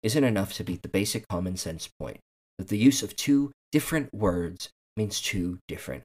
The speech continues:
concepts. Finally, let's remember the human side.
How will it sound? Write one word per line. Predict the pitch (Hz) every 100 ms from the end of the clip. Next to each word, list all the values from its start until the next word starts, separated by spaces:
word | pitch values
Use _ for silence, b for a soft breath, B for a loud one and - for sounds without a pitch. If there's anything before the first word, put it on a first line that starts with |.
| _
concepts. | 101 90 - 53 - - - _ _ _ _ _ _ _ _ _ _ _ -
Finally, | 139 135 117 95 _ _
let's | 127 156
remember | 139 110 101 101 95 _
the | 98
human | - 92 69
side. | - - -